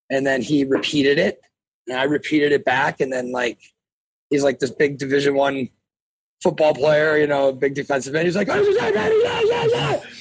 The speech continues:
You know, like, the middle of the gym, you know. And so it just kinda, it stuck, right? You know, and that was in, uh, February two thousand thirteen,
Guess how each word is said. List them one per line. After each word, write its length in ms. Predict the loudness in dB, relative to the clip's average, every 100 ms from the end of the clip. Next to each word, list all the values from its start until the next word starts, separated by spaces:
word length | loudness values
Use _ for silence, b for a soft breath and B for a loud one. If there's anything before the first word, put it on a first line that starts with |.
| -2
You 140 | 2
know, 160 | 4 2
like, 240 | 2 0
the 80 | 2
middle 240 | 2 4
of 80 | 2
the 80 | 0
gym, 280 | 0 0 0
you 80 | 0
know. 180 | 0 -2
And 120 | -4 _ _ _ _
so 140 | -2
it 40 | 0
just 180 | 0
kinda, 220 | 0 -2 -2
it 280 | -4 -4 -8
stuck, 460 | -10 -4 -4 -6 B B _
right? 320 | -4 -2 -2 -4 _
You 160 | -2 0
know, 280 | 2 0 0
and 440 | -2 0 -2 -2 -8 _ _ _ _ _
that 120 | 0
was 200 | 2 2
in, 260 | 0 0 -2
uh, 380 | -2 0 -2 -4 _ _ _
February 840 | -4 -2 0 0 2 2 0 0 -2 -6 _ _
two 120 | -10 -4
thousand 420 | 0 0 -2 -4
thirteen, 560 | -4 -4 -6 -6 -6